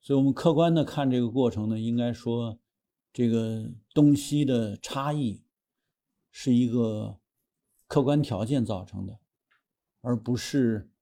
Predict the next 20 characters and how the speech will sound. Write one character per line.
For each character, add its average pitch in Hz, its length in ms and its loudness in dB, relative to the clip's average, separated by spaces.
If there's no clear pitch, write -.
哪 92 260 -4
一 113 120 0
位 120 280 0
思 - 240 -6
想 95 240 -6
家， 143 400 -2
啊， 110 260 -16
忽 - 360 -2
发 139 180 -2
奇 131 300 -2
想 - 260 -6
就 95 120 -10
形 87 260 -14
成 95 200 -20
的， 104 60 -20
不 143 100 2
是 139 160 2
简 90 400 -6
单 135 240 0
的 110 300 -4